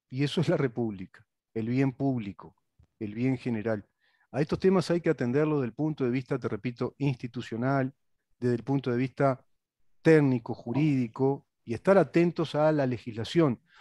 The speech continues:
Una vez dijo, para mí, el eminente doctor Jorge Valle, eh, cada vez que pasa el tiempo,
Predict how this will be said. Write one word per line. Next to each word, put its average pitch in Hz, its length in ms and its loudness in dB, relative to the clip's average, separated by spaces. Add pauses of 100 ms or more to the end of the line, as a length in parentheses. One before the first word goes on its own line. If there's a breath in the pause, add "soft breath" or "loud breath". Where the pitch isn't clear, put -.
(160 soft breath)
Una 214 180 4
vez 208 160 8
dijo, 185 440 2 (640)
para 139 200 0
mí, 151 380 0
el 127 160 -2
eminente 139 720 -2 (160)
doctor 131 360 0
Jorge 135 320 -4
Valle, 117 420 0 (960)
eh, 117 180 -2
cada 147 260 4
vez 143 120 4
que 139 140 -4
pasa 139 220 -2
el 120 100 -4
tiempo, 135 440 0